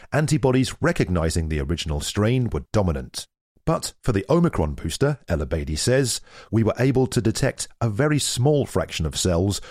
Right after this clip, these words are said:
that responded specifically to Omicron," unquote. This suggests that imprinting does not completely quash responses to new strains, although the team didn't see this effect in all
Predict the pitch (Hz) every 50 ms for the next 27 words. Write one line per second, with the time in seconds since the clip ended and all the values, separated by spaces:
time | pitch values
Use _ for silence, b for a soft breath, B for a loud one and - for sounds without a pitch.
0 | B - - - 104 - - - 135 147 139 92 80 - - - - 95 - -
1 | 165 - - - 67 67 67 - - - - - 131 135 131 - - 73 67 -
2 | 64 - - _ _ - 73 73 73 - - 76 65 65 - - - _ _ _
3 | _ _ _ _ _ _ _ _ _ _ _ _ - 82 80 - - 78 73 -
4 | 147 135 127 120 - - - - - B B B - - - 135 143 135 101 -
5 | 147 131 - 139 135 135 117 B B B - 131 - 147 165 - - - - 151
6 | 156 - - 180 175 175 - - 147 - - - 160 185 170 - - 87 82 -
7 | - 78 71 65 - - 95 95 - - - 127 117 87 71 65 65 - - -
8 | 110 123 117 85 69 60 57 - - - - B B B B B B 113 117 120
9 | 131 135 131 117 - - - 123 - - 180 175 175 160 135 - 180 180 170 131
10 | - - 110 87 87 78 - 78 - - 135 - - - - - _ - 113 -
11 | - _ 110 104 85 65 62 -